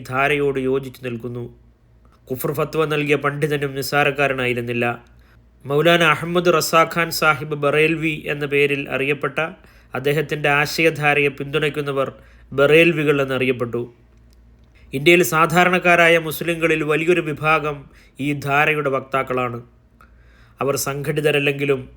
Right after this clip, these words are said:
പ്രാദേശികമായി ഒട്ടേറെ സ്ഥാപനങ്ങളും സംരംഭങ്ങളും അവർക്കുമുണ്ട്. എണ്ണത്തിൽ ഇന്ത്യയിലെ ഏറ്റവും പ്രബല മുസ്ലിം വിഭാഗം ബറേൽവികൾ ആയിരിക്കും. അവർ മറുവിഭാഗത്തെ മതഭ്രഷ്ടരായി തന്നെയാണ് കണക്കാക്കുന്നത്.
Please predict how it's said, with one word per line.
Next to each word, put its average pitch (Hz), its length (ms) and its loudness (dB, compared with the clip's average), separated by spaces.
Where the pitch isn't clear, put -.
പ്രാദേശികമായി 147 840 0
ഒട്ടേറെ 147 420 2
സ്ഥാപനങ്ങളും 147 760 2
സംരംഭങ്ങളും 139 800 -2
അവർക്കുമുണ്ട്. 123 600 -4
എണ്ണത്തിൽ 175 400 4
ഇന്ത്യയിലെ 180 320 6
ഏറ്റവും 175 320 4
പ്രബല 170 360 4
മുസ്ലിം 170 420 -2
വിഭാഗം 160 540 2
ബറേൽവികൾ 156 640 2
ആയിരിക്കും. 127 480 -2
അവർ 147 200 0
മറുവിഭാഗത്തെ 151 840 0
മതഭ്രഷ്ടരായി 151 800 0
തന്നെയാണ് 139 580 -2
കണക്കാക്കുന്നത്. 123 720 -6